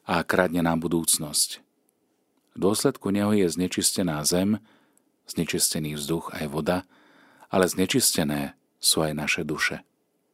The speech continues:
Lebo hoci sa krstom začalo naše oslobodenie,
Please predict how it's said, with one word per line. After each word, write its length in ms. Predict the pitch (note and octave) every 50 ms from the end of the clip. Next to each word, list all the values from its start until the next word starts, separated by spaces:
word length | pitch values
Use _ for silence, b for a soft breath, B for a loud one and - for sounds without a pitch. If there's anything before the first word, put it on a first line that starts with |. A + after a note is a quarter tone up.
| _ _ _ _ _ _ _ _ _ B B B B
Lebo 240 | - F#2+ F2+ F#2 F#2
hoci 160 | G2 A#2 -
sa 200 | B2 - - G2
krstom 360 | - - B2 B2+ - - B2 G2
začalo 360 | E2 F#2+ G2+ - - G#2+ G2+ F#2+
naše 280 | F2+ F2 F2 - - -
oslobodenie, 920 | - F#2+ - - - C3 A2+ F2+ F2+ E2+ E2 F2 E2 F2 F2+ F#2+ G#2 A2